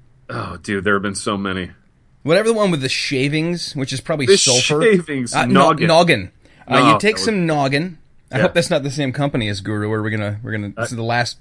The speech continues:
Speaker 2: shipment
Speaker 1: yeah.
Speaker 2: we're gonna get.
Speaker 1: <laughs> This will be the last
Speaker 2: <laughs>
Speaker 1: podcast.
Speaker 2: I'm sure it's not, 'cause it was horrible. And
Speaker 1: We'll have to tear down the Guru Energy Studios and
Speaker 2: <laughs> re-,
Speaker 1: rebuild.
Speaker 2: rebuild, re-rebuild the originals. Yeah.
Speaker 1: Exactly.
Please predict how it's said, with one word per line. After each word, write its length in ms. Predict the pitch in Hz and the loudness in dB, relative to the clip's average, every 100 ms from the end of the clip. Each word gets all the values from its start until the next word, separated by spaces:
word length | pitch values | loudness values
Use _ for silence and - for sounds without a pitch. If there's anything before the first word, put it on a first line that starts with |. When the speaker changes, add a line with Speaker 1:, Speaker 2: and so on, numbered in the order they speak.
| - | -16
Speaker 2:
shipment 440 | - - 156 143 123 | -14 -6 -2 0 -2
Speaker 1:
yeah. 40 | |
Speaker 2:
we're 100 | 117 | -4
gonna 140 | 107 110 | -4 -4
get. 200 | 127 113 | -4 -4
Speaker 1:
<laughs> 180 | 143 - | -6 -4
This 180 | 139 147 | -4 -2
will 60 | |
be 120 | 139 143 | -2 -2
the 80 | |
last 400 | 139 120 127 - | 0 0 0 -2
Speaker 2:
<laughs> 100 | 202 | -2
Speaker 1:
podcast. 360 | - - 104 - | 0 0 -2 -2
Speaker 2:
I'm 120 | 160 | -2
sure 260 | - 233 196 | 0 0 2
it's 160 | 160 | 2
not, 240 | 160 139 120 | 0 0 0
'cause 140 | 139 | -2
it 80 | 135 | -2
was 100 | 131 | -2
horrible. 460 | 143 151 127 113 - - - | 0 0 0 -4 -6 -16 -14
And 180 | - 156 | 0 4
Speaker 1:
We'll 100 | 139 | 6
have 60 | 139 | 4
to 40 | |
tear 280 | 135 160 143 | -2 2 4
down 200 | 139 123 | 4 2
the 60 | 120 | -2
Guru 400 | 117 113 113 104 | -4 -4 -4 -4
Energy 320 | 104 98 98 | -6 -8 -10
Studios 540 | - 107 98 95 85 - - 659 554 - - | -12 -10 -8 -6 -2 -2 -2 -8 -12 -12 -10
and 80 | 196 | -6
Speaker 2:
<laughs> 100 | 175 | -4
re-, 140 | 170 | -2
Speaker 1:
rebuild. 300 | 147 135 - 156 | -2 -4 -2 0
Speaker 2:
rebuild, 380 | 117 156 147 139 - - | 0 0 0 -2 -8 -4
re-rebuild 760 | 180 247 202 196 151 147 131 | 0 0 2 2 4 4 4
the 120 | 127 131 | 2 0
originals. 580 | 143 135 123 98 - - | 0 -2 -4 -6 -10 -14
Yeah. 280 | 120 123 110 | -4 -2 -2
Speaker 1:
Exactly. 260 | 101 - | -4 -12